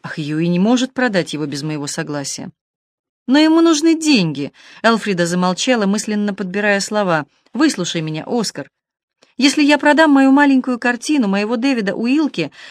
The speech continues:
сколько за него можно получить?» «Это твое сокровище». «Нет, это моя страховка. И, может быть, как раз сейчас пришло время реализовать ее».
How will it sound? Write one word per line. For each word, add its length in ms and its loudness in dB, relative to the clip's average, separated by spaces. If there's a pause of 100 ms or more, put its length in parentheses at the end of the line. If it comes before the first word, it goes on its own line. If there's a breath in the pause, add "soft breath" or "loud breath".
(140 loud breath)
сколько 320 0
за 100 0
него 180 0
можно 320 -2
получить?» 560 -6 (1080)
«Это 240 -2
твое 240 2
сокровище». 720 -4 (680 loud breath)
«Нет, 380 6
это 140 -2
моя 200 4
страховка. 720 -2 (500)
И, 80 0
может 320 4
быть, 160 -4
как 180 -4
раз 160 2
сейчас 360 0
пришло 320 -4
время 400 0 (180 loud breath)
реализовать 720 2
ее». 280 -8